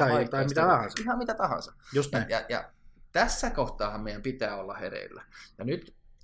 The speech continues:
Speaker 2: nyt jos palataan sit sinne valmentavaan johtamiseen, niin mikä on se tapa, jolla me luodaan sellainen kulttuuri, missä ihmiset uskaltaa olla rohkeita, ajatella rohkeilla, kokeilla toisesta, toisella tavalla, heittäytyä? Niin totta kai,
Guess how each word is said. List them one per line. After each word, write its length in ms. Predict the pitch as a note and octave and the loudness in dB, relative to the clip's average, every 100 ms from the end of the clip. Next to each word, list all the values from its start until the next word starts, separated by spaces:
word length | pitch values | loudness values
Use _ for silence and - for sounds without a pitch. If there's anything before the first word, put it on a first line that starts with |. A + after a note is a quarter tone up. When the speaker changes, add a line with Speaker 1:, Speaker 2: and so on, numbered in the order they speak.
| - - - - - | -14 -14 -18 -16 -6
Speaker 2:
nyt 160 | C#3 | -4
jos 120 | D3+ C#3 | -2 2
palataan 400 | E3 F3+ D#3 B2 | 4 4 4 0
sit 120 | C#3 | 0
sinne 220 | D#3+ C#3+ | -4 -2
valmentavaan 560 | E3 G3 D#3+ A#2+ A#2 A2+ | 0 0 0 -2 0 -2
johtamiseen, 600 | A2 - G#2 G#2+ A2 A2 | -4 -6 -6 -4 -4 -2
niin 80 | |
mikä 340 | B2+ A3+ B3+ A3+ | -2 -2 -2 -2
on 160 | - | -2
se 80 | A#2+ | -4
tapa, 380 | A#2 F3 F#3+ C#3 | -2 -2 0 0
jolla 260 | A2+ A2+ A2+ | 0 -4 -4
me 120 | A#2+ | -4
luodaan 400 | D3+ F3+ C3 A2+ | -2 -2 -2 -4
sellainen 300 | C#3 C#3 B2 | -4 -4 -6
kulttuuri, 580 | - G3 - - A2 G2+ | -2 -2 -2 -6 -8 -6
missä 220 | A2 - | -6 -4
ihmiset 360 | - G3 C#3 A#2 | -4 -4 -4 -6
uskaltaa 520 | - A2 - A2 - A#2+ | -6 -8 -6 -6 -4 -2
olla 200 | C3+ A2+ | -2 -2
rohkeita, 540 | D3+ F3+ - A#2 A#2 | -2 -4 -4 -6 -2
ajatella 420 | A2+ F#3 - A#2 | 0 0 0 -2
rohkeilla, 460 | A#2 C#3 - - A2 | -2 -2 -4 -8 -8
kokeilla 460 | - F3 C#3+ A#2 A2+ | -6 -4 -4 -6 -4
toisesta, 480 | - C#3+ A2+ A2 - - | 0 0 0 -4 -8 -2
toisella 360 | C3+ A#2 G#2+ | 0 0 -4
tavalla, 380 | F#2+ G2+ G2 G#2+ - - - | -6 -8 -8 -8 -12 -16 -2
heittäytyä? 640 | C#3 A2+ - F2 - G#1+ - - - - - - - _ - _ _ _ _ - | 0 0 0 -2 -4 -8 -14 -18 -20 -20 -20 -20 -20 _ -20 _ _ _ _ -10
Niin 100 | A#3 | -2
totta 260 | B3 - G#3+ | 0 0 2
kai, 260 | - - | 4 4